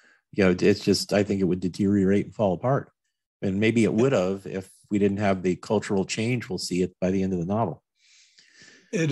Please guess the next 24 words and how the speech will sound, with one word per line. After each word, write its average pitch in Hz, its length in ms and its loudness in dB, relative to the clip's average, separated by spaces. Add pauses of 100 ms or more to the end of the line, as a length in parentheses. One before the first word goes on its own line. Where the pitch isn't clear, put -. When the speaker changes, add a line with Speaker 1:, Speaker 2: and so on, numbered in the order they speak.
Speaker 2:
have 160 260 0 (140)
to 131 340 0 (760)
implode 151 360 2
in, 127 280 -6 (140)
in 139 280 -8 (360)
eventually, 135 760 2 (540)
'cause 131 320 0 (360)
he, 160 140 -10
he 156 200 -2
doesn't 196 340 4
portray 175 380 2
him 143 180 0
as, 120 280 -6 (100)
as 131 200 -4
stupid. 135 680 -4 (380)
Speaker 1:
Yeah. 127 160 6
Speaker 2:
Um, 117 400 -6 (140)
but 156 140 2
he 156 80 4
doesn't 160 360 2
portray 156 340 0
him 151 160 2
as 131 160 -2
having 147 480 -4